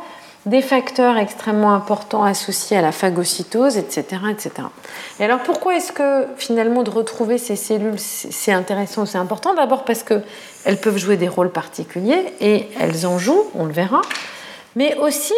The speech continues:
parce que, euh, finalement cette signature moléculaire et partage, on va dire, euh, des caractéristiques assez frappantes avec la signature moléculaire,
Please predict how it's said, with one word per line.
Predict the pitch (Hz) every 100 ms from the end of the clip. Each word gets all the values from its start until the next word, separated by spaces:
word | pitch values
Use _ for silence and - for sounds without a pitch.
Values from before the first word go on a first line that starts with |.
| 480
parce | 277 -
que, | -
euh, | 277 339 427 - 208
finalement | - 247 247 226 320
cette | - 220 -
signature | - 403 381 320 285 285 - 262 262 254 202 156 - - - - - _
moléculaire | 202 214 202 202 - 214 233 370 427 - - - _ _ _ _ _ _ - _ _
et | 233 233 226 - - - -
partage, | 320 - - 269 381 269
on | 226
va | 214
dire, | 202 202 262 330 - - - - - - -
euh, | 185
des | 180 233
caractéristiques | 294 277 269 262 254 262 269 262 -
assez | 277 - 320
frappantes | - 233 - 269 359 - -
avec | 220 233 311 359 247
la | 214 208
signature | 208 262 269 269 294 302
moléculaire, | 247 226 220 - 214 190 214